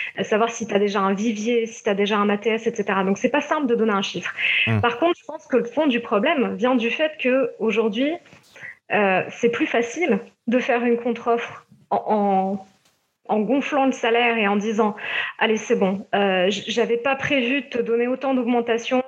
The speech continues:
Speaker 1: mais je te demande de rester et je te donne ce que tu veux. » C'est plus facile de faire ça que de recommencer à zéro. C'est plus facile et ça coûte moins cher. Je sais pas te dire, à, à, je,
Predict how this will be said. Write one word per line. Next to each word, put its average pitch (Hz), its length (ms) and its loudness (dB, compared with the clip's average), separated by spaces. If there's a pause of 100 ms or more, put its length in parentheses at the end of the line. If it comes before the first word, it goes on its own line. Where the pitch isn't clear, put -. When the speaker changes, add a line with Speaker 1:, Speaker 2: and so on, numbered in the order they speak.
(140)
Speaker 1:
mais 208 140 0
je - 80 -10
te - 80 -2
demande 262 320 2
de 233 60 0
rester 233 560 0
et 233 60 2
je - 100 -4
te 247 80 -2
donne 220 220 2
ce 226 80 -6
que - 80 -2
tu - 200 0
veux. » 277 180 0 (440)
C'est - 200 -2
plus 233 160 -4
facile 214 380 0
de 202 60 4
faire 196 200 -2
ça 254 160 2
que 240 120 0
de 202 60 2
recommencer 190 480 0
à 190 60 4
zéro. 220 260 2 (800)
C'est - 180 2
plus - 180 -2
facile 226 500 0 (360)
et 339 280 2
ça 254 140 0
coûte 330 180 -2
moins 226 100 4
cher. - 180 0 (480)
Je - 80 -10
sais 269 80 2
pas 339 140 2
te 339 80 -2
dire, 277 240 2 (160)
à, - 260 0
à, - 80 -2 (280)
je, 240 240 2